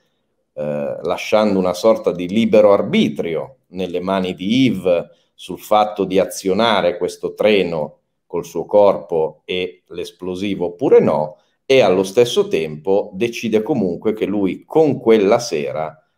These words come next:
dovrà raggiungere la fine, dovrà comunque morire, perché quel mondo, lui compreso, dovrà cessare quella notte.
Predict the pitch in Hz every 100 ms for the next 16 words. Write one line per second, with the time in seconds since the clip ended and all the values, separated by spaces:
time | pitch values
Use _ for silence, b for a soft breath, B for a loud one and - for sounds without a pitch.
0 | _ 85 104 87 78 80 - _ - 92
1 | 90 80 78 78 78 - - 65 65 69
2 | 92 87 85 - 135 123 120 127 117 110
3 | 131 104 90 95 95 82 85 - 131 135
4 | 104 104 107 104 101 113 127 - _ 92
5 | 104 113 98 110 123 82 71 73 82 87
6 | 82 76 78 - - 113 - - 67 78
7 | - 76 73 - - _ -